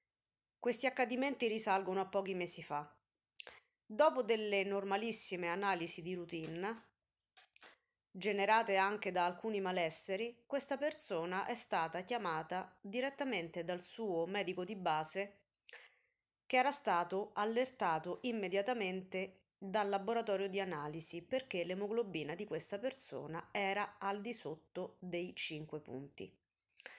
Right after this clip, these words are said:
Il suo medico di base l'ha mandata direttamente al pronto soccorso con l'indicazione di dover ricevere una trasfusione.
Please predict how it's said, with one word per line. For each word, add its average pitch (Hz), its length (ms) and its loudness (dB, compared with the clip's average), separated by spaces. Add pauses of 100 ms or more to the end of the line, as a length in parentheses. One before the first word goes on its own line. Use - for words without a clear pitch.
(2250)
Il 151 120 -8
suo - 140 -2
medico 170 320 0
di 269 140 -4
base 254 680 2
l'ha 190 380 0 (220)
mandata 196 680 2
direttamente 185 1120 -2
al 190 160 -4
pronto 165 300 -8
soccorso - 800 -10 (2500)
con 202 320 2
l'indicazione 175 1120 -2 (1400)
di 214 180 -4
dover 196 260 2
ricevere 196 340 0
una 190 120 0
trasfusione. - 760 -6